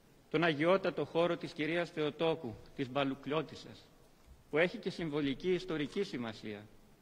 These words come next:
γιατί εκατοντάδες έτη πριν στήριζε με τα εισοδήματά του εξαιρετικά νοσοκομεία της πόλης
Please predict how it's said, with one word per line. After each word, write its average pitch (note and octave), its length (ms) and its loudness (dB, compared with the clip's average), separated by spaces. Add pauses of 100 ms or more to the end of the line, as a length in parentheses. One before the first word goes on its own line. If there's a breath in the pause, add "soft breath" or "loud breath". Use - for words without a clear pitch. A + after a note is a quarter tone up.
(840 loud breath)
γιατί D3 220 0
εκατοντάδες E3+ 720 4
έτη F3 220 -2
πριν F3 400 -2 (420 loud breath)
στήριζε D3+ 720 2
με C#3 120 -2
τα C#3+ 120 0
εισοδήματά D#3 800 2
του C#3 300 -8
εξαιρετικά C3+ 680 0
νοσοκομεία B2+ 600 -4
της - 260 -12
πόλης A2 360 -4